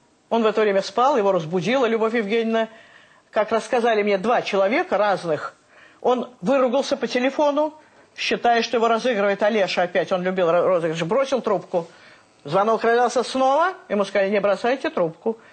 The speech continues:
с вами будет говорить товарищ Сталин". Вот теперь представьте, в каком состоянии, если он там нехорошими словами выругался, в каком состоянии он начинает разговор. А тот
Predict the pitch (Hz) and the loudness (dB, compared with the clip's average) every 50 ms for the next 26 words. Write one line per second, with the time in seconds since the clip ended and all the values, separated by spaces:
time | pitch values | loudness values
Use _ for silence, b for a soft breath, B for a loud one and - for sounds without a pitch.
0 | B B - - - - - 185 185 196 226 247 240 269 277 277 240 254 294 277 | B B -16 -14 -6 -2 2 2 2 2 2 2 2 0 0 0 0 0 0 2
1 | 262 262 277 269 - - 180 190 202 226 240 233 - - 185 170 160 156 160 B | 2 0 -2 -4 -2 0 2 2 2 2 0 -4 -4 0 0 0 0 0 -4 B
2 | B B B B - 226 226 - - - - 233 294 262 - - 202 170 160 - | B B B B -2 0 0 0 0 -2 0 2 0 0 0 2 0 0 0 -2
3 | - 180 - - 202 202 226 185 165 - 262 285 311 269 185 185 185 - 226 196 | -4 -4 -2 -2 -2 0 -2 -2 -2 0 0 0 2 2 2 0 2 0 0 0
4 | 175 - 202 190 185 B B B B B B - 220 220 - 226 220 202 - - | 2 0 0 0 -2 B B B B B B -2 -2 0 2 2 2 2 2 2
5 | 196 185 175 - 202 190 175 170 170 170 170 208 311 370 320 190 160 147 - - | 0 0 0 2 2 2 4 2 2 2 2 2 2 2 2 0 0 -2 -2 -2
6 | 185 160 156 b b b b b b b _ _ - 185 190 262 254 233 - - | -4 -4 -4 b b b b b b b _ _ -4 -2 0 -2 -2 -2 -2 0
7 | 226 214 240 247 226 214 208 196 - 220 214 208 196 202 196 180 190 208 175 165 | 0 2 2 2 0 0 -2 -2 -2 0 0 0 0 0 -2 0 0 0 0 0
8 | 156 B B B B B B - 285 - - 480 466 466 - | 0 B B B B B B -2 0 2 2 0 0 0 -4